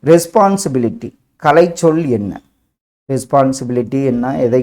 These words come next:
குறிக்கும்னா கடமையை குறிக்கும். மெய்கீர்த்தி என்ற பெயர் யாருடைய காலத்தில் வந்தது? மெய்கீர்த்தி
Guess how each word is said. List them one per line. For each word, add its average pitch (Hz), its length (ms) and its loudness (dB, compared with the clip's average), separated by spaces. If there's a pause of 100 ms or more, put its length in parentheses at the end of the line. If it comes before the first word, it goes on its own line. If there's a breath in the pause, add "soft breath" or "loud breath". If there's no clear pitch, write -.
குறிக்கும்னா 127 520 -4 (260)
கடமையை 135 480 0 (180)
குறிக்கும். 131 460 -4 (500)
மெய்கீர்த்தி 208 800 0 (200)
என்ற 139 180 -2 (360)
பெயர் 156 320 4 (180)
யாருடைய 180 480 4 (100)
காலத்தில் 156 500 2 (100)
வந்தது? 104 320 -2 (220)
மெய்கீர்த்தி 139 680 -2